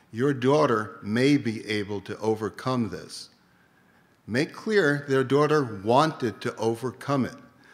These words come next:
An alcoholic isn't just saying, "Hey, I wanna quit," and not meaning it. That, and I think that's what's so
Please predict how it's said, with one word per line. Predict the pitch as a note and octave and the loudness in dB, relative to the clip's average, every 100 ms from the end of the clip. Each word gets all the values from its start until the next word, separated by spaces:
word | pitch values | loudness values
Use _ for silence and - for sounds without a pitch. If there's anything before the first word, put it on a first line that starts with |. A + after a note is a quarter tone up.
| - _ _ - | -20 _ _ -12
An | G2+ | -2
alcoholic | B2 F3+ G3 E3 E3 D3 A#2 A2+ - - _ _ _ _ _ _ | -2 0 -2 0 2 4 2 0 -10 -20 _ _ _ _ _ _
isn't | - D3 E3+ D3+ | -4 -4 0 -2
just | C#3 C3 - - | 2 2 2 -2
saying, | D3+ C#3 A#2+ G#2 - - - | 2 4 4 0 -8 -16 0
"Hey, | D3 | 4
I | C#3 | 6
wanna | C3 C#3 B2 | 6 2 0
quit," | - - D3+ - - | -2 0 0 0 -4
and | C3 | 0
not | C#3 D3+ C#3+ | 2 0 0
meaning | D3 F3 D#3 | 0 2 0
it. | G2+ F#2+ | -2 -4
That, | B2 B2 B2+ | -6 -4 -4
and | C3+ C3+ | -2 -2
I | C3 | 0
think | F#3+ F#3 | -2 -2
that's | D#3 D#3 - | -2 -4 -6
what's | C#3 | -6
so | D3 B2+ | -4 -4